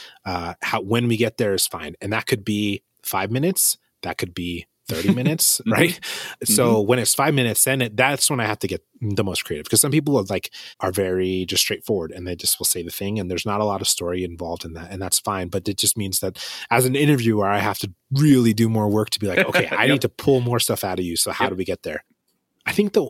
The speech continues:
Speaker 1: hardest ones are, like, when it's, like, a big name person.
Speaker 2: Mm.
Speaker 1: I don't want it to be the same interview they've already done.
Speaker 2: Yes.
Speaker 1: S-, with someone else, um,
Speaker 2: Totally.
Speaker 1: which depending on the person, like, can be difficult.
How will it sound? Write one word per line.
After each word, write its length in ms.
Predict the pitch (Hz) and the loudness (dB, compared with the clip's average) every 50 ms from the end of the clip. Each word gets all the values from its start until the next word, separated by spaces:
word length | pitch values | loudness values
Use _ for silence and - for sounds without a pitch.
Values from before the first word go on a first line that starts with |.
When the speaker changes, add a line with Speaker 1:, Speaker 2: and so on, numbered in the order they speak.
| _ - | _ -8
Speaker 1:
hardest 520 | - - - - 127 135 139 156 - - - | -8 -4 0 2 2 4 4 2 2 2 2
ones 440 | 131 127 127 127 127 120 - - - _ - | 2 0 2 0 0 0 0 -2 -2 _ -4
are, 440 | - 101 98 95 92 90 90 98 - _ _ _ _ _ _ _ - | -2 0 0 0 0 -2 -4 -6 -8 _ _ _ _ _ _ _ -6
like, 300 | 107 104 98 90 - - - _ _ _ | -4 -2 -2 -4 -6 -10 -20 _ _ _
when 200 | - 107 110 107 | -2 -2 0 0
it's, 160 | 104 101 - - | 0 0 -2 -2
like, 120 | 107 - | -2 -4
a 40 | 95 | -6
big 260 | 87 - 98 92 87 | -6 -4 -6 -6 -6
name 280 | 92 92 92 92 90 85 | -6 -6 -6 -6 -6 -8
person. 460 | - - 92 - - 117 123 139 139 _ - | -6 -6 -2 -2 -2 -2 -2 -6 -6 _ -4
Speaker 2:
Mm. 260 | 117 110 95 85 - - _ _ _ _ _ _ _ _ - | -4 -2 -4 -4 -8 -14 _ _ _ _ _ _ _ _ -4
Speaker 1:
I 100 | - 120 | -2 -2
don't 280 | 113 120 143 151 151 147 | 2 2 2 2 4 2
want 160 | 143 143 139 | 2 2 0
it 100 | 135 117 | 0 -2
to 100 | - 123 | -2 -4
be 320 | 92 - 107 101 101 107 | -2 -4 -4 -2 -2 -2
the 100 | 95 98 - | -4 -2 -2
same 360 | - - - 110 110 110 101 | -2 -2 0 -2 0 0 0
interview 320 | 101 98 95 95 98 98 | 0 -2 -2 -2 -2 -2
they've 200 | 90 95 90 - | -2 -4 -4 -6
already 240 | 90 85 82 85 85 | -6 -8 -8 -8 -10
done. 340 | 80 - 73 73 71 73 76 _ - | -10 -10 -12 -12 -12 -14 -16 _ -8
Speaker 2:
Yes. 320 | - - - - - - - _ _ _ _ _ _ 123 | -6 -6 -4 -4 -8 -8 -10 _ _ _ _ _ _ -6
Speaker 1:
S-, 120 | - - - | -4 -2 -2
with 140 | 127 110 - | -2 -2 -2
someone 280 | - 107 85 80 80 76 | -2 -2 -4 -8 -10 -12
else, 240 | - - - - - - - - - - - _ - | -8 -6 -6 -6 -6 -8 -18 -18 -18 -20 -18 _ -8
um, 160 | - 85 85 | -6 -6 -4
Speaker 2:
Totally. 260 | 87 98 90 - - 104 | -4 -4 -6 -6 -8 -6
Speaker 1:
which 200 | 107 117 110 - | -4 -2 0 0
depending 280 | - 123 151 175 165 151 | 2 4 4 4 4 2
on 100 | 143 131 | 2 2
the 60 | 113 | 0
person, 340 | - - 107 - - 101 90 | 0 0 0 2 0 -2 -2
like, 240 | 87 82 - - - - | -8 -8 -8 -8 -8 -6
can 160 | - 101 92 | -6 -4 -4
be 80 | 92 | -4
difficult. 400 | 87 - 85 - - - - - | -4 -6 -8 -10 -10 -16 -16 -18